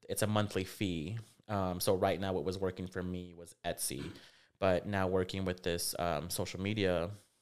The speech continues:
um, uh, per-, manager, I guess you could say, um, we're gonna try to put that back up there and then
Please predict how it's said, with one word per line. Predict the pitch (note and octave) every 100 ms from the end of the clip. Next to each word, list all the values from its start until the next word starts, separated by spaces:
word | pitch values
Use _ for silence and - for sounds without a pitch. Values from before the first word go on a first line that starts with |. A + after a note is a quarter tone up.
| - G2
um, | F#2 F2 E2 E2 F#2+ _ _ _ _ _ _ _ _ _ _ _ -
uh, | F2+ C2 A1
per-, | - - -
manager, | G#2 F#2+ F#2+ F#2 F2
I |
guess | F2 E2+
you | D2
could | -
say, | - F2 A2 - - _ -
um, | F#2+ F2 E2+ E2 F2+ G#2 _ -
we're | F#2
gonna | F#2
try | E2+ F2
to | E2+
put | - -
that | - -
back | C#2 -
up | B1+
there | E2 D#2+ E2+ F#2
and | F#2+ F2+
then | E2+ E2